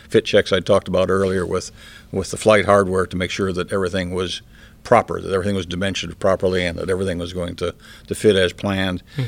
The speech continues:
Speaker 1: And we would also verify the, the labeling was as the checklist said the labeling was gonna be, and a lot of other things. We looked for sharp edges that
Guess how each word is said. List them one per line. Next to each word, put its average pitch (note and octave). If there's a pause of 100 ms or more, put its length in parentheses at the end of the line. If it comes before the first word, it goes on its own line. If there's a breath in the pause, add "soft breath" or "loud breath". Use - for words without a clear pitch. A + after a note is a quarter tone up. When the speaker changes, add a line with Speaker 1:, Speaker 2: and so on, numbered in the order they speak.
(120)
Speaker 1:
And B2+
we C#3
would B2+
also G#2+
verify G2+
the, F2+ (460 loud breath)
the G2+
labeling A#2
was G2
as G2+
the F2+
checklist G2+
said A2+
the G2+
labeling G2
was F2+
gonna G2
be, G2
and G2
a -
lot A2+
of G2
other F#2+
things. F2+
We F#2
looked G#2
for G2
sharp G2+
edges F#2+
that E2+